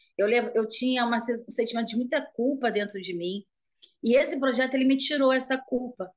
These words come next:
E é por isso que hoje eu falo que falar sara, sabe? Porque a partir do momento que eu comecei a falar das minhas dores, eu comecei a ver que aquilo estava sendo sarado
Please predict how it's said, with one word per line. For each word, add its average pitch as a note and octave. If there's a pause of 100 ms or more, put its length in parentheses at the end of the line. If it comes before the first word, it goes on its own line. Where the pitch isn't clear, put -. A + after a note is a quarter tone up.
(440)
E G3+
é G#3+
por A3+
isso B3
que -
hoje A#3+
eu A#3+
falo A3
que A3+
falar A#3
sara, G3+
sabe? F#3+ (400)
Porque G#3+
a A3
partir A3
do C4+
momento A#3+
que A3
eu G#3+
comecei A3
a C4
falar G3 (400)
das F#3
minhas F#3+
dores, G3
eu G3
comecei A3+
a -
ver A3+
que A#3
aquilo A3+
estava A3+
sendo A3+
sarado F#3+